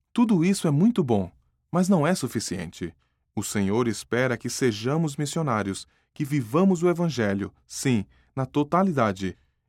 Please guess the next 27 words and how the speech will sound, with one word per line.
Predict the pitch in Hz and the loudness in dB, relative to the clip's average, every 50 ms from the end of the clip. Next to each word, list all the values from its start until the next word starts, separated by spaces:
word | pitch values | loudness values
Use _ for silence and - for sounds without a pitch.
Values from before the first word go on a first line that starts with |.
| - | -4
e | - 127 | -2 -2
que | 117 - 127 123 | -2 0 2 2
ajudemos | 117 110 107 113 104 92 98 110 123 143 151 151 156 139 135 | 2 2 0 -2 -4 -2 -2 0 0 0 0 0 -2 0 0
a | 135 135 | 0 0
edificar | 127 117 113 151 170 - 185 170 - - 123 113 110 110 113 | 0 0 -2 -4 -4 -2 -2 -4 0 0 2 2 2 2 0
seu | - - - 165 | -4 -4 -4 -4
reino. | 165 131 110 98 95 90 87 82 87 - _ _ _ _ _ _ _ _ _ _ _ _ _ _ _ _ _ _ _ _ | -2 -2 -2 -2 -2 -2 -4 -6 -10 -12 _ _ _ _ _ _ _ _ _ _ _ _ _ _ _ _ _ _ _ _
Seção | - 185 185 - - 214 202 | -2 -2 0 2 2 2 2
três. | - - 123 107 95 90 90 - - - _ _ _ _ _ _ _ - | 2 4 4 4 2 2 -2 -8 -12 -14 _ _ _ _ _ _ _ 0
O | - | 2
livro | 196 196 202 240 247 226 220 | 4 4 6 4 4 4 2
de | 185 156 147 | 0 2 0
Mórmon | 123 117 123 135 135 135 143 139 135 - - | 2 2 2 2 2 2 0 -2 -2 -2 -2
é | - 120 | 0 0
a | 117 | 0
grande | 107 - - 123 139 165 185 175 170 180 | 0 2 0 2 2 4 2 2 2 0
referência | 165 165 151 - 147 127 107 110 123 131 131 - 127 | -2 -2 -2 0 0 0 0 0 -2 -4 -4 -4 -6
que | 123 - 107 | -6 -4 -2
devemos | 110 101 92 98 117 131 143 139 139 | -2 -2 0 0 -2 -2 -2 -2 -2
usar | 165 160 123 123 110 110 110 113 113 - | -2 -2 0 2 2 2 0 -2 -4 -6
na | - 117 104 95 | -4 -2 -2 -2
obra | 107 107 131 151 147 147 147 | 0 0 0 0 2 0 0
missionária. | 147 147 143 - 151 143 123 101 90 87 82 76 69 - _ _ _ _ _ _ _ _ _ _ _ _ _ _ _ _ _ _ _ _ _ _ _ | -2 -2 -2 -2 -4 -2 -2 -2 -4 -4 -6 -8 -8 -12 _ _ _ _ _ _ _ _ _ _ _ _ _ _ _ _ _ _ _ _ _ _ _
O | - 247 | 0 2
livro | 233 262 247 190 165 | 2 4 4 2 2
de | 123 120 | 0 0
Mórmon | 110 110 117 120 110 110 107 92 | 2 2 2 2 2 0 -2 -4